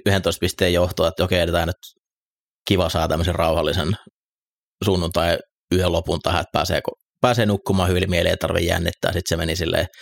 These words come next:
siihen thrille-, thrilleriversioon. Ää, Jalen Hurtsista on se sanottavaa, että se näkee, että se mies on aivan rikki. Se ei pysty oikeasti juoksemaan yhtään, mut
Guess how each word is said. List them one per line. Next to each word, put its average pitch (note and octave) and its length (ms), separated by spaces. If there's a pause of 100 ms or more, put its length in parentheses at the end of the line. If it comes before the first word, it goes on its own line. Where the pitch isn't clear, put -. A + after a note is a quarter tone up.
(360)
siihen F2+ 200
thrille-, E2+ 340 (240)
thrilleriversioon. F2 1040 (340)
Ää, F#2 160
Jalen B2 260
Hurtsista G#2 420
on F#2 60
se F#2 100
sanottavaa, E2 640
että D#2 320 (440)
se G#2 260 (100)
näkee, G#2 260
että F2+ 100
se F2+ 60
mies E2+ 260
on F2+ 120
aivan E2+ 300
rikki. - 400 (460)
Se - 80
ei F2 140
pysty G2 240
oikeasti F2+ 380
juoksemaan F2 440
yhtään, F2+ 460 (760)
mut F#2 140